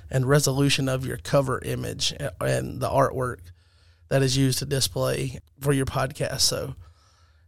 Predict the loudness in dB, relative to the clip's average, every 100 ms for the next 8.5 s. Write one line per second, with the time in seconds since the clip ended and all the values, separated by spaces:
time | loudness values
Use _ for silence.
0 | 0 2 4 4 4 6 6 6 4 2
1 | 2 2 4 4 4 2 2 2 2 2
2 | 2 2 2 2 2 0 0 0 0 0
3 | 0 0 0 0 -2 0 2 4 4 6
4 | 4 4 2 2 0 -4 -2 -2 4 4
5 | 4 2 -4 0 0 0 -2 -2 0 0
6 | 0 0 -2 -4 -2 -2 -2 -2 0 -2
7 | -4 -6 -6 -4 -2 -4 -6 -2 -2 -2
8 | -2 -2 -4 -4 -6